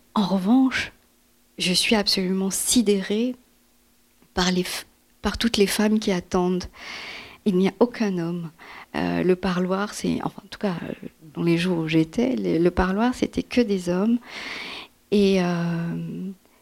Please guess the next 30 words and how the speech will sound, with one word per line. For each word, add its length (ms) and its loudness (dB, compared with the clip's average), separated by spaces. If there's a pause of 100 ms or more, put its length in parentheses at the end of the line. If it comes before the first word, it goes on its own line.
(240)
je 240 0
suis, 580 0
alors 220 2
je, 320 2
je 160 0
vais 180 0
de 60 -4
temps 320 -2
en 100 0
temps, 320 -2
alors 140 -2
j'ai 100 -6
cette 220 -6
capacité 580 0
un 80 4
peu 140 0
comme 260 2
Paloma 640 2
à 80 -4
rester 380 -2
assise 360 -4
dans 220 2
un 100 0
coin 300 -2 (320)
et 120 4
on 100 4
finit 260 2
par 220 -4
m'oublier. 640 0 (420)
Donc 320 0